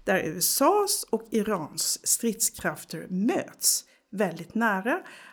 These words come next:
Attackerna har fortsatt mot U S A:s ambassad i Bagdad. Det politiska systemet där befinner sig just nu i ett väldigt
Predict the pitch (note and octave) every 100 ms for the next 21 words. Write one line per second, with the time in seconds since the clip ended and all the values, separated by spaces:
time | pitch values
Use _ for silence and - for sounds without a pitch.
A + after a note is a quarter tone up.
0 | - - - F#3+ - - D4 D4+ B3+ -
1 | B3+ - C4+ C4+ C#4 A#3+ A#3 G#3 G#3 G#3
2 | G3 F#3 G3+ G3 F#3 - E3+ F3 F3+ E3
3 | D#3 E3 A3 D4 D4+ - - - - A3
4 | - G#3 A#3+ D4 C#4+ - - F#3+ F#3 -
5 | - C4 E4 E4 D#4+ D4+ C4 C4 C4 A#3
6 | A3+ - G#3+ G3+ G3+ G#3+ G#3 G3 G3 G#3+
7 | F#3+ F#3 F3+ - - - A3 G#3+ D4 A#3
8 | D#3+ F3+ F3 -